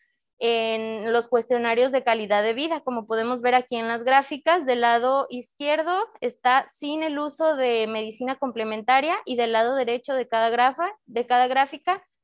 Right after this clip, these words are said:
está con el uso de esta medicina complementaria. Entonces, en las tres variables o en los tres puntos de búsqueda, que son el scorat, el, la I G total y el cuestionario de calidad de vida, el uso de esta medicina complementaria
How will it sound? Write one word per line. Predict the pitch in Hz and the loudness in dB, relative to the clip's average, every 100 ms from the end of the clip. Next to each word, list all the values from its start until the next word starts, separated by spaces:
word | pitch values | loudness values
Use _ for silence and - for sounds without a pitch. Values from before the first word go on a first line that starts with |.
| _ - | _ -4
está | 240 240 247 254 | -4 0 0 0
con | - 254 233 | 0 -2 0
el | 226 | -2
uso | 240 240 285 | -4 -2 0
de | 254 | 0
esta | 226 - 240 | -2 -2 -2
medicina | 226 226 226 220 214 | -2 -8 -8 -8 -6
complementaria. | 220 214 226 233 226 285 269 240 _ _ _ _ | -6 -4 -6 -4 2 4 4 -2 _ _ _ _
Entonces, | 220 220 247 254 294 285 | -2 0 0 0 -4 -4
en | 247 247 233 226 220 | -4 -2 -2 -4 2
las | 220 214 - | 2 2 -2
tres | 254 269 294 | 2 2 2
variables | 302 311 277 262 277 302 294 | 0 2 4 2 2 -4 -6
o | |
en | 254 | -8
los | 240 226 - | -6 -8 -4
tres | 240 247 269 285 - _ _ | 0 2 2 -2 -10 _ _
puntos | 240 269 277 302 | -6 -4 -2 0
de | 254 | 0
búsqueda, | 220 240 - 285 302 302 | -2 -6 -4 0 0 -2
que | 240 | -6
son | 233 233 233 | -6 -8 -6
el | 240 214 | -6 -8
scorat, | - 269 302 330 359 _ - | 0 2 4 4 0 _ -8
el, | 220 220 | -4 -2
la | 220 214 | 0 0
I | |
G | 226 254 247 | -2 -4 -2
total | 254 240 269 302 349 _ _ _ - | -4 2 4 4 2 _ _ _ -6
y | 254 | 0
el | 285 | 0
cuestionario | 269 247 254 226 226 269 | 0 -4 -4 -2 0 0
de | 262 | 0
calidad | 233 226 220 226 | -2 0 0 2
de | |
vida, | 240 269 285 349 - | -2 -2 0 0 2
el | 240 240 | 0 0
uso | 247 294 | -4 -2
de | 285 | -2
esta | 277 269 | -2 -6
medicina | 254 226 - 247 | -4 -6 -8 -8
complementaria | 247 247 220 214 214 208 247 262 339 | -6 -8 -6 -6 -6 0 2 2 -2